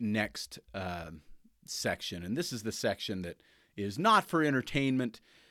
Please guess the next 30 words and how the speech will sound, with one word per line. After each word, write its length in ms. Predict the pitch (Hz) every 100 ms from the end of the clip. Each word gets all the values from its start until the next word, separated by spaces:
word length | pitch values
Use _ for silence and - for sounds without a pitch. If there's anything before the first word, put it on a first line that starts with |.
| _ _ _
as 220 | 117 110
much 240 | 120 117 117
as 140 | 101
it 80 | 101
is 260 | 101 95
for, 320 | - 110 98 92
hopefully, 480 | 107 104 - 98
your 320 | 90 101 92 92
benefit. 560 | 143 147 - 135 - - - - - _ _ -
And 580 | 107 101 98 95 95 -
this 340 | 110 120 127 -
is 220 | 131 98
the 80 | 104
section 460 | - 101 - 101
where 180 | 92 95
I 80 | 92
get 220 | 92 -
to 100 | -
talk 320 | - 101 90
about 440 | 92 87 90 87 -
some 220 | - -
ideas 480 | 104 131 123 127 113
that 120 | 113
I've 200 | 104 117
got 300 | - 80 82 - _ _ _ _ _ _ _ -
that 160 | - 95
I 120 | 95
will 140 | 139 127
use 260 | 117 113
myself 680 | 107 90 - 160 123 110 -